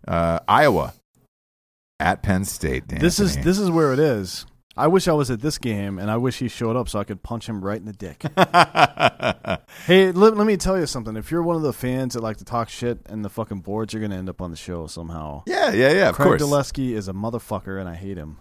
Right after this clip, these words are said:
Speaker 1: Yeah, I can't remember the guy's name who was talking shit about, uh, about the, the, the Ohio State thing, but it was
Speaker 2: I'm
Speaker 1: like,
Speaker 2: gonna,
Speaker 1: uh,
Speaker 2: I'm
Speaker 1: about the
Speaker 2: actually
Speaker 1: Bosa
Speaker 2: gonna,
Speaker 1: thing.
Speaker 2: I'm gonna look him up, and we're gonna say his name on here.
Speaker 1: Yeah, yeah.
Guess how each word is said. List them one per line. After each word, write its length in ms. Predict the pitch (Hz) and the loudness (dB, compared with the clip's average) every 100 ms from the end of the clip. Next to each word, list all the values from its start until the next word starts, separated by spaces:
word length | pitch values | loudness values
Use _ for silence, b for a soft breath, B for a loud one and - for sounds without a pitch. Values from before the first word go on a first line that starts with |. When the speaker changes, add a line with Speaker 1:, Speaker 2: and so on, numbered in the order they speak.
| - | -4
Speaker 1:
Yeah, 160 | 107 117 | 0 2
I 60 | |
can't 260 | 120 - 165 | 0 -2 0
remember 220 | 143 139 | 0 0
the 60 | 120 | 2
guy's 320 | 101 104 92 | 4 4 2
name 140 | 104 98 | 0 2
who 120 | 98 | 0
was 160 | 92 | 0
talking 260 | - 104 87 | 0 0 0
shit 240 | - 107 | -4 -2
about, 340 | 90 90 85 - | 0 0 0 0
uh, 680 | 90 85 82 82 80 78 87 | 0 2 0 -2 -2 -2 -2
about 300 | 87 90 - | 0 0 0
the, 160 | 82 - b b b b - | -6 -8 b b b b -8
the, 220 | 92 87 | -4 0
the 120 | 95 | 2
Ohio 200 | 90 98 | 4 4
State 240 | 90 104 - | 4 2 2
thing, 160 | 90 | 0
but 100 | 87 | 2
it 20 | |
was 80 | 90 | 2
Speaker 2:
I'm 80 | 180 | 4
Speaker 1:
like, 80 | 226 | 4
Speaker 2:
gonna, 120 | 208 | 4
Speaker 1:
uh, 40 | 101 | 4
Speaker 2:
I'm 80 | 165 | 4
Speaker 1:
about 80 | 190 226 | 6 6
the 80 | 185 | 6
Speaker 2:
actually 40 | |
Speaker 1:
Bosa 240 | - 139 | 6 6
Speaker 2:
gonna, 80 | 135 | 4
Speaker 1:
thing. 220 | - 82 73 | 0 -4 -4
Speaker 2:
I'm 100 | 131 | -4
gonna 120 | 180 160 | -2 2
look 200 | 156 139 | 2 0
him 140 | 123 | -2
up, 180 | 127 - | -2 -4
and 200 | 104 98 | -8 -6
we're 100 | 110 | -6
gonna 140 | 101 | -8
say 140 | - 107 | -6 -6
his 120 | 95 | -6
name 240 | 98 92 | -8 -8
on 160 | 92 90 | -8 -10
here. 240 | 87 82 80 | -10 -8 2
Speaker 1:
Yeah, 240 | 285 285 | 4 4
yeah. 200 | 247 80 | 4 2